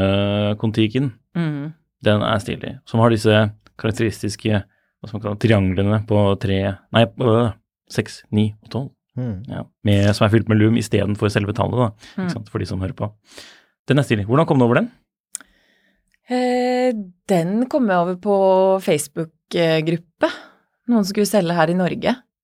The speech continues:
Speaker 2: Eh, så er ikke alt originalt. Kronen har blitt skiftet, det er glass som var litt byttet. Ehm, litt sånne småting, men jeg var litt sånn, å finne en hvor skiven er i så god stand, det,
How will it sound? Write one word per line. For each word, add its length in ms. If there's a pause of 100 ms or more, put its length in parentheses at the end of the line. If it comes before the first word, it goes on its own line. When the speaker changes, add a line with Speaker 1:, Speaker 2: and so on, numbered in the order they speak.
(640)
Speaker 2:
Eh, 800
så 80
er 80
ikke 220
alt 280
originalt. 540
Kronen 260
har 80
blitt 180
skiftet, 500
det 100
er 160
glass 360
som 160
var 220
litt 1160
byttet. 800 (540)
Ehm, 640 (140)
litt 220
sånne 300
småting, 460
men 80
jeg 60
var 120
litt 140
sånn, 500 (160)
å 100
finne 280
en 260
hvor 120
skiven 460
er 140
i 80
så 240
god 140
stand, 320 (580)
det, 240